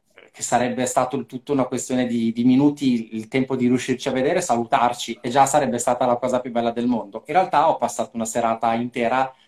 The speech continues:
eh, con lei a passeggiare, a-,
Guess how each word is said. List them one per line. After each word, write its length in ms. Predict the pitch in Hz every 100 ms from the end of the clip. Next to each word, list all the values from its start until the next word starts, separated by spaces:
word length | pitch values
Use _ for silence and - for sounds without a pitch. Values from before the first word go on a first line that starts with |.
| _
eh, 380 | - 110 104 107
con 180 | - 131
lei 520 | 127 120 123 131 127 - _ _
a 580 | - 110 107 107 110 110
passeggiare, 960 | - 123 135 117 127 127 127 123 120 117
a-, 420 | 113 113 113 -